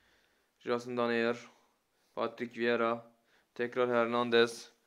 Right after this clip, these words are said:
Cruyff. Patrick Vieira. Ronaldinho. Johan Cruyff. Rummenigge. Şut ve gol. Rummenigge. Karl-Heinz Rummenigge.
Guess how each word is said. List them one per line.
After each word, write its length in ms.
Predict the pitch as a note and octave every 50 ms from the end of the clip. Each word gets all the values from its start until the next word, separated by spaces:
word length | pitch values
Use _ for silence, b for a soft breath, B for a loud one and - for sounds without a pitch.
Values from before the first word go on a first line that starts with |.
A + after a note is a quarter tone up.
| _ _ _ _ _ _ _ _ -
Cruyff. 500 | - B2+ B2+ B2 A#2+ B2 B2 B2+ - - - - _ _ _ _ _ _ _ _ _ _ _ _ _ _ _ _ _ _ _ _ _ _ _ _ _
Patrick 480 | - A#2+ A#2+ B2 B2 B2 B2 B2 A#2+ B2
Vieira. 420 | B2 A#2+ A#2+ A#2+ A#2+ A#2+ A#2 A2+
Ronaldinho. 720 | A#2+ A#2+ A#2+ A#2+ A#2+ A#2+ B2 B2+ B2 B2 A#2 A#2 A#2+ A#2+ A#2+ - - _ _ _ _ _ _ _ _ _ _ _
Johan 340 | - B2 B2 B2+ B2+ B2 B2 -
Cruyff. 480 | C3+ C3 B2+ B2+ C3 C3 - - - - _ _ _ _ _ _ _ _ _ _ _ _ _ _ _ _ _ _ _ _ _ _ _ _ _ -
Rummenigge. 840 | C#3 C#3 D3+ D#3+ E3 F3+ F3 E3 F#3+ F#3+ G3 G3 G3 G3+ G3+ G3 F#3+ -
Şut 400 | - F3+ F3 E3+ - - - C#3+
ve 120 | E3 E3+
gol. 960 | D#3 E3+ F3 E3+ E3+ E3 D#3+ D#3 D3+ D3 C#3 C3 B2+ B2 A#2+ A#2 A2+ A2+ A2+ A#2 A2+ A2+ A2+ A2+ A2+
Rummenigge. 1160 | B2 C#3 C#3+ C#3+ C#3+ C#3+ D3 D3 C#3+ C#3 C#3+ C#3+ C#3 C3 C3 B2+ A2+ A2 G#2+ G2 F#2+ F#2+ F#2 F#2 - - - _ _ _ _ _ _ -
Karl-Heinz 760 | C#3 A#2+ B2+ B2+ B2+ A2+ A2+ A#2 B2 C3 C3 C3 B2+ A#2+ B2
Rummenigge. 720 | A#2+ A#2 B2 B2 A#2+ A#2+ A#2 A2+ A2+ - - G2+ F#2+ F2+ D#2